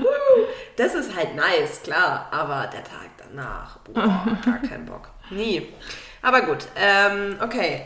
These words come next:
Speaker 1: dann Frage Nummer vier. Wie oft im letzten Jahr haben Sie festgestellt, dass Sie nicht zu trinken aufhören können, wenn Sie einmal angefangen haben? Uh. Nie. Weniger als einmal im Monat,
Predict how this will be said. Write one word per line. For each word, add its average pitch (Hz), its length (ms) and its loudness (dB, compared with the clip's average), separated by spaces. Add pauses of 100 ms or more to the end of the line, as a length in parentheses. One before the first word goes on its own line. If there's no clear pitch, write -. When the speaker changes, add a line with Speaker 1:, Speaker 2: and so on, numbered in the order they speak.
(120)
Speaker 1:
dann 214 240 0
Frage 220 300 0
Nummer 214 180 -2
vier. 196 240 -2
Wie 185 120 -2
oft 233 200 2
im 214 120 -8
letzten 214 440 -4
Jahr 175 580 0
haben 202 380 2
Sie 208 240 -6
festgestellt, 180 640 -6
dass 175 160 -6
Sie 180 60 -12
nicht 202 480 -6 (360)
zu - 140 -6
trinken 190 460 -4
aufhören 175 520 -4
können, 208 420 -6
wenn 180 180 -4
Sie - 160 -8
einmal 165 360 -4
angefangen 156 640 -4
haben? - 260 -12 (100)
Uh. 175 260 -10 (640)
Nie. 196 360 0 (1120)
Weniger 220 340 6
als 175 220 2
einmal 175 380 2
im 165 140 -4
Monat, 240 520 -2